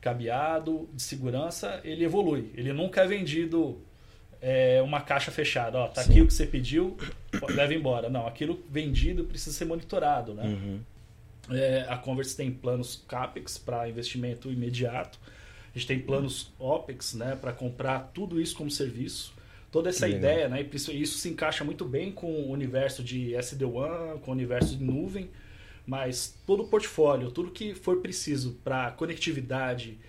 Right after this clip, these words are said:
Speaker 1: e segurança, a gente consegue f-, estabelecer um plano mensalizado em
Speaker 2: Que legal.
Speaker 1: reais pro cliente consiga colocar essa jornada em prática, né? Porque muitas vezes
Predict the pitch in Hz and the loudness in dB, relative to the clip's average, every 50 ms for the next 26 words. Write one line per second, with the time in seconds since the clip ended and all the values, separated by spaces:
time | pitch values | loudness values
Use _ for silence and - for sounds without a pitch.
0 | - - - - - - 147 143 - 160 156 165 151 131 135 147 165 180 - - | -20 -20 -20 -20 -12 -8 -6 -6 -6 -4 0 0 2 2 2 0 0 -2 -2 -2
1 | 185 165 156 156 160 - - 175 160 - 160 160 160 - - - 143 - - - | -2 -2 -2 -4 -8 -8 -10 -10 -4 -2 -2 -4 -4 -8 -14 -12 -12 -10 -2 -2
2 | 151 147 156 226 - - 151 139 127 - 139 135 131 123 131 147 147 - 165 165 | -2 0 0 -2 -2 -2 -4 -6 -4 -2 -2 -2 0 -2 -2 -4 -4 -4 -4 -4
3 | 170 135 135 135 147 160 175 175 175 185 180 - - 135 131 139 156 - - 123 | -2 -2 0 0 0 0 -2 -4 -4 -6 -8 -6 -6 -6 -4 -2 0 2 4 4
4 | - - - - 92 90 92 - - - - - 156 139 - 180 180 180 170 175 | 4 4 2 0 -2 -4 -6 -8 -10 -16 -14 -14 -14 -12 -10 -8 -6 -6 -6 -4
5 | - - - 208 185 - - - - - - - - - - 208 214 208 - 208 | -4 -4 -4 -4 -8 -10 -16 -20 -20 -20 -20 -20 -20 -8 -4 -4 -4 -2 -2 2
6 | 208 220 220 220 - - - - 233 214 214 - - 196 196 - 196 190 202 196 | 2 2 2 2 -4 -14 0 2 4 4 4 2 0 0 0 0 -2 -2 -2 -2
7 | 196 185 185 202 202 - - 147 143 131 123 - - - 120 123 131 127 - - | 0 0 -2 -2 -4 -4 -2 -2 0 0 -2 -4 -4 -4 -6 -6 -6 -8 -8 -2
8 | - 180 165 175 190 190 - 190 175 139 131 139 135 131 120 120 - - - - | 0 0 0 0 -4 -4 -4 -4 -4 -2 -2 -2 -2 -2 -4 -4 -6 -8 -8 -10
9 | - | -12